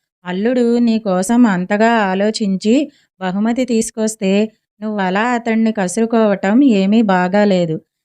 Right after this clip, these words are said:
నీ కష్టాన్ని అతను గుర్తించి నీకు కానుక తీసుకువచ్చాడు. నువ్వు అతని మనసు తెలుసుకుని మసలుకుంటే అతనికి ఆనందంగా ఉంటుంది" అని చెప్పాడు.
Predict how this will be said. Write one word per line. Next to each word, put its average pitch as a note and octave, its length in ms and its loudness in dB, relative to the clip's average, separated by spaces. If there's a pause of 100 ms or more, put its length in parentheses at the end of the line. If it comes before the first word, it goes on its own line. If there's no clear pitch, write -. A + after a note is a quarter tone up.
(160)
నీ A3+ 140 -6
కష్టాన్ని A#3+ 760 0
అతను A3 380 2
గుర్తించి G#3+ 840 0 (280)
నీకు A#3 240 -8
కానుక A3 420 -2
తీసుకువచ్చాడు. G3 1000 -2 (360)
నువ్వు A3+ 360 -2
అతని A3+ 400 -2
మనసు G3 340 -4
తెలుసుకుని A#3 580 0
మసలుకుంటే G#3+ 920 0 (280)
అతనికి A3+ 380 -2
ఆనందంగా A3+ 840 2
ఉంటుంది" F#3+ 640 -2 (340)
అని B3 260 -4
చెప్పాడు. F3 540 -4